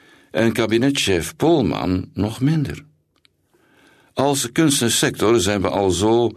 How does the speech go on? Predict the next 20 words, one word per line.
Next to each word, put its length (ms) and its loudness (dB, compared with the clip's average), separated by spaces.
al 200 0
onze 360 0
certitudes 840 -2
kwijtgeraakt. 840 -8
Gingen 320 4
we 140 4
vroeger 480 0
Pavloviaans 920 -2
op 160 -2
onze 260 0
achterste 380 -4
poten 340 0
staan 280 -2
bij 200 -2
elk 300 0
hondenfluitje 680 -2
van 240 -6
N 160 -4
V 180 0
A, 300 -2